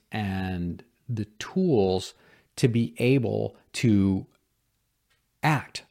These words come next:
on that new transformation, on that new way of seeing the world. In our Now and Next program,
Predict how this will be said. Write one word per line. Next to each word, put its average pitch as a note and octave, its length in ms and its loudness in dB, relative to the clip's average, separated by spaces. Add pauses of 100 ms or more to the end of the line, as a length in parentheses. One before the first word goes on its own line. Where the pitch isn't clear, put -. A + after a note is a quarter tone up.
(260)
on G#2 200 0
that F#2+ 180 -6
new F#2 160 -6
transformation, F#2 880 -8
on F2+ 120 -4
that F2+ 160 -6
new G#2 180 -4
way F#2+ 220 -6
of F2+ 120 -10
seeing F2 320 -8
the G2+ 80 -10
world. G#1+ 420 -10 (2250)
In C#3 80 2
our B2+ 140 4
Now C#3+ 240 6
and A#2+ 140 6
Next D3 280 0
program, F#2+ 760 -4